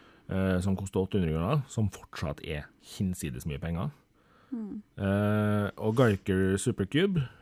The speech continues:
Speaker 1: koster derimot fire hundre kroner. Og her ramler jo i litt grann av, for GoCube er ikke over dobbelt så bra, og den er ikke bygget så mye bedre at den kan forsvare to- og tregangen av prisen til Geiker.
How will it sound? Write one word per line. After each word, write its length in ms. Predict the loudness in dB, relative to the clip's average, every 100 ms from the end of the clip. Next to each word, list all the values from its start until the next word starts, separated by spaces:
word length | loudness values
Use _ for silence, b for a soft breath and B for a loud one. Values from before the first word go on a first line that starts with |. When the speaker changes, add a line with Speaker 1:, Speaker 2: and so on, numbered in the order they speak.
| B -6
Speaker 1:
koster 300 | -4 -2 0
derimot 380 | 2 2 0
fire 160 | 0 0
hundre 140 | 2 2
kroner. 340 | 2 2 0 b b b b b b b b b b _ _ 2
Og 320 | 4 4 0 _ -12
her 260 | 0 4 6
ramler 260 | 6 4
jo 60 | 4
i 100 | 4
litt 140 | 2
grann 160 | 0 -2
av, 240 | -2 -6 -12
for 240 | 2 2 2 -2 _ _ -18 B B -6
GoCube 640 | 6 6 6 2 0 0
er 240 | -2 0 0
ikke 240 | -6 -4 -2
over 320 | 2 0 0
dobbelt 420 | -2 -2 -4 -8 -8
så 80 | -2
bra, 280 | 2 2 0 B B _ _ _ -4
og 100 | 0
den 100 | 2
er 180 | 2 0
ikke 180 | 0 -2 2
bygget 420 | 0 2 2 2
så 380 | -2 -2 0 2
mye 220 | 4 2
bedre 560 | 2 0 0 -2 -2 -2 B B B B B -4
at 120 | -2
den 160 | 2 2
kan 120 | 0
forsvare 380 | 0 2 2 0
to- 180 | 0 -2
og 80 |
tregangen 460 | 0 -2 -2 -4 -4
av 100 | -2
prisen 380 | 0 -2 -2 -4
til 100 | -2
Geiker. 360 | -2 0 -2